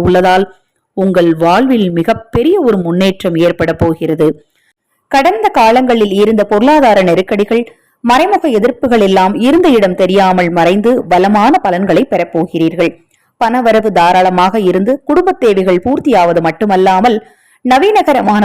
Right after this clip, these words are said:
பொருட்களை வாங்கக்கூடிய அதிர்ஷ்டங்களும் உண்டாகப் போகிறது. ஏழில் சஞ்சரிக்கக்கூடிய குரு பகவான் தனது சிறப்பு பார்வையாக ஜென்மராசி மூன்று, பதினொன்று ஆகிய ஸ்தானங்களை பார்ப்பதால் எதிலும்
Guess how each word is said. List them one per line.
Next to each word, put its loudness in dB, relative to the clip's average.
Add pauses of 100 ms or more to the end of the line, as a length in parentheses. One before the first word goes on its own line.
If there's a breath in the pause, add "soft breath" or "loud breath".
பொருட்களை -2
வாங்கக்கூடிய -2 (160)
அதிர்ஷ்டங்களும் -2
உண்டாகப் -2
போகிறது. 0 (560 soft breath)
ஏழில் 2
சஞ்சரிக்கக்கூடிய 0
குரு 2
பகவான் 2 (120)
தனது -2
சிறப்பு -2
பார்வையாக 2 (200)
ஜென்மராசி 2 (120)
மூன்று, 0 (140)
பதினொன்று 0 (520 loud breath)
ஆகிய -2
ஸ்தானங்களை 0 (120)
பார்ப்பதால் 0 (460 loud breath)
எதிலும் 0